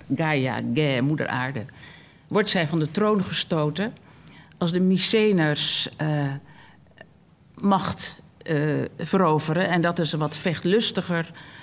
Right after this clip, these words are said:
eh, mannelijker cultuur. En dan wordt ze dus van de troon gestoten door de god Apollo, die in de gedaante van een dolfijn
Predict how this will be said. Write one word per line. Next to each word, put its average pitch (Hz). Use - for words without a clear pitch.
eh, 151
mannelijker 180
cultuur. 196
En 190
dan 175
wordt 175
ze 175
dus 156
van 156
de 151
troon 147
gestoten 143
door 139
de 156
god -
Apollo, 165
die 170
in 160
de 156
gedaante 180
van 165
een 151
dolfijn 170